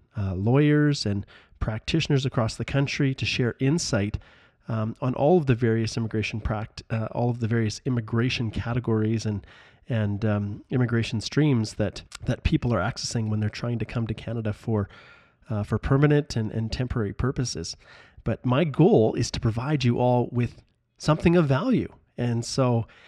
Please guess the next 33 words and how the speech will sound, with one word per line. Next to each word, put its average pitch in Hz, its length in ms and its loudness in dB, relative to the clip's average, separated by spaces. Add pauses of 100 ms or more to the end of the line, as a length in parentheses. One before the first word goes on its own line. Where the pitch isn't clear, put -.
(260)
if 135 140 -2
you 170 80 8
have 170 120 6
any 170 160 6
ideas 147 520 4
as 123 240 -2
to 123 360 0 (240)
other 123 220 0
guests 120 460 0
that - 280 -2
you 127 80 2
might 117 160 0
like 113 180 -4
to - 100 -6
see - 180 -2
on 220 80 2
the 120 80 2
podcast, 107 720 -2 (140)
do 131 160 4
not 165 220 2
hesitate 123 680 -2 (380)
to 127 160 0
drop 120 260 2
me 139 80 4
a 120 80 2
line, 123 560 0
let 120 160 -4
me 127 140 2
know, 143 280 2
and, 110 200 0 (280)
and 113 200 -2
we'll 113 120 -2
see 170 600 0